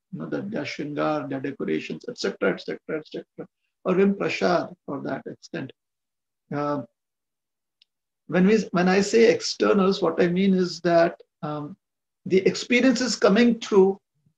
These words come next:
uh, material ingredients. The senses, uh, can, uh, interact with the material ingredients that have been spiritualized.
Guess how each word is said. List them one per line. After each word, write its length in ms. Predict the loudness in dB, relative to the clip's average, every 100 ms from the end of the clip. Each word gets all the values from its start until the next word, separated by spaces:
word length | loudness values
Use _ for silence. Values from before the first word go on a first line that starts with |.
| _ _
uh, 380 | -6 -2 -2 -2
material 460 | -2 -4 2 4 6
ingredients. 840 | 4 2 0 0 -4 -12 -14 -14 _ _ _ _ _ _ _ _ _ _ _ _ _ _ _ _ _ _ -8
The 80 | -6
senses, 840 | 0 2 2 0 2 2 0 -6 -16 _ _ _ _ _
uh, 240 | -8 -6 -8 -4
can, 400 | -2 -2 -4 -8 _ _ _ -12
uh, 400 | -10 -8 -8 -10 -12 _ _ _ _ _ _ _ _ _ 0
interact 640 | 4 6 6 6 2 -10 _ _
with 220 | -6 -6 -8 _ _ _ _ _ _ _ _ -8
the 80 | -4
material 500 | -2 2 4 2 2
ingredients 720 | -2 2 4 6 6 4 4
that 160 | 2 0
have 140 | 0 0
been 100 | -2
spiritualized. 920 | 0 0 0 -2 -10 -12 -12 -12 -12